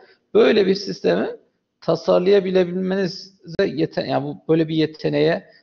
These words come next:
sahip olması için temel bilgiler veriyor. Tabii assembly seviyesinden değil. Assembly dille kodlayan artık günümüzde kalmadı. Ee, normal üst seviye,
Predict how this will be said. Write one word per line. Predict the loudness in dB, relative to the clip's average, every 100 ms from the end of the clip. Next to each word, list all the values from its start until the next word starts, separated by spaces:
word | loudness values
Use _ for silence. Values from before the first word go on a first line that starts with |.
| _
sahip | 0 2 2
olması | -2 -2 -4
için | -8 -6
temel | -2 0 0
bilgiler | 0 2
veriyor. | 2 0
Tabii | 0 0 0
assembly | -2 -2 -4 -4 -4
seviyesinden | -2 -2 -2 -4 -6 -4
değil. | -2 -2
Assembly | -2 -4 -6 -12
dille | -6 -4 -4
kodlayan | -6 -4 -4 0
artık | -2 -2 -8
günümüzde | -8 -4 -2
kalmadı. | -2 -2 -2 -4 -6 -8 _ _ _ _ -8
Ee, | -4 -2 -4 -4 -6 -8 -10 _ _
normal | -2 0 0
üst | -2 0
seviye, | 0 4 4 4 0 -8